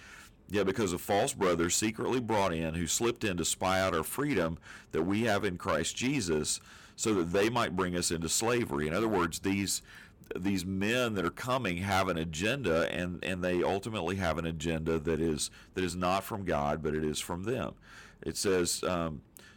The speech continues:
"To them we did not yield in submission even for a moment, so that the truth of the gospel might be preserved for you."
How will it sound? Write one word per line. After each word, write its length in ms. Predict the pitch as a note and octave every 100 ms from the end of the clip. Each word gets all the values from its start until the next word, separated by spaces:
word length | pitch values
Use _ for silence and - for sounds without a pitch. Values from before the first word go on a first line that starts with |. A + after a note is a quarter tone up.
| -
"To 100 | A2
them 460 | F#2+ A#2 C3+ G2
we 120 | G2+ A#2
did 140 | A#2+
not 220 | A2 D2
yield 320 | F2 F2+ F2
in 100 | F2
submission 540 | - F2 F#2 A2 G#2 E2+
even 260 | F#2 E2+
for 160 | D#2+ D#2+
a 60 | E2+
moment, 420 | G#2+ A2+ D#2+ C2+
so 140 | G2
that 180 | D#2 C#2
the 80 | C#2
truth 420 | - C3 C#3 D#3
of 60 | C#3+
the 80 |
gospel 420 | G2+ F2 E2+ - E2+
might 300 | E2+ E2+ E2
be 100 | F#2+
preserved 540 | - F2+ E2 D#2 D2+
for 220 | - D#2
you." 300 | E2 E2 A#1